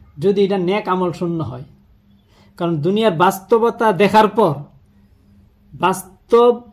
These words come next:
উপলব্ধি সম্পন্ন ব্যক্তিরা কি বলবে? যে আমরা দুনিয়াতে আবার যেতে পারলে নেক আমল করব। তাহলে দুনিয়ার মধ্যে যেই পরিমাণ নেক আমল কেউ করতে পারবে,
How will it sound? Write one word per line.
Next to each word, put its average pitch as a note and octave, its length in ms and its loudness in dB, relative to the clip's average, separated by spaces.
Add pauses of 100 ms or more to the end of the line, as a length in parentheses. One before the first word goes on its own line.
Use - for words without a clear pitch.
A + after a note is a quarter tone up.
(120)
উপলব্ধি G#3+ 540 2
সম্পন্ন G#3+ 560 -4
ব্যক্তিরা F3+ 640 -2 (320)
কি F#3 140 0
বলবে? F#3+ 460 2 (460)
যে D#3 140 -6
আমরা F3 320 -4
দুনিয়াতে F#3 440 -4
আবার E3+ 300 -2
যেতে F3+ 240 -2
পারলে F3+ 280 -6
নেক E3+ 240 -6
আমল E3+ 220 -4
করব। C#3 300 -10 (1000)
তাহলে D3+ 160 -4
দুনিয়ার F#3+ 420 0
মধ্যে G3 460 -2
যেই F3+ 300 2
পরিমাণ G3+ 540 -2
নেক E3 380 -4
আমল F#3+ 240 -4
কেউ D#3 280 -2
করতে F#3 300 -6
পারবে, A3 360 0